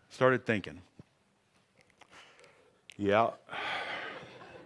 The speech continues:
It is, right? Um, I started thinking about my life.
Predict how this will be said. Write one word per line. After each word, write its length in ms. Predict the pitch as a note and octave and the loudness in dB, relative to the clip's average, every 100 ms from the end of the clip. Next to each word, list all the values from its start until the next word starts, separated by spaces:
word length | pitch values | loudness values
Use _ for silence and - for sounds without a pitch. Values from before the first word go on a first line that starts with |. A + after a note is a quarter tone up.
| - - - - - - - A#2 - - - - - - - | -20 -20 -20 -20 -20 -20 -20 -20 -20 -18 -14 -12 -10 -12 -10
It 140 | A2 G#2+ | -2 2
is, 400 | A#2 G2+ F#2+ G#2+ | 4 4 2 2
right? 360 | G#2 A2 A2 - | 6 6 4 0
Um, 460 | A#2 A2 G#2 F#2+ G2 G#2+ - _ _ _ _ _ _ _ _ _ _ _ _ _ _ _ _ _ _ _ _ _ _ _ _ | 2 4 4 0 -8 -14 -20 _ _ _ _ _ _ _ _ _ _ _ _ _ _ _ _ _ _ _ _ _ _ _ _
I 60 | - | -2
started 220 | - D#3 | 4 6
thinking 180 | D#3 D3+ | 6 6
about 500 | C3+ C3 B2+ C3 - - - - - - - - _ _ _ _ _ _ _ _ _ _ - | 8 10 8 6 -2 -4 -6 -8 -10 -14 -18 -20 _ _ _ _ _ _ _ _ _ _ -8
my 160 | G2+ F#2+ | -2 2
life. 560 | F#2+ - - - - | 2 -2 -8 -18 -18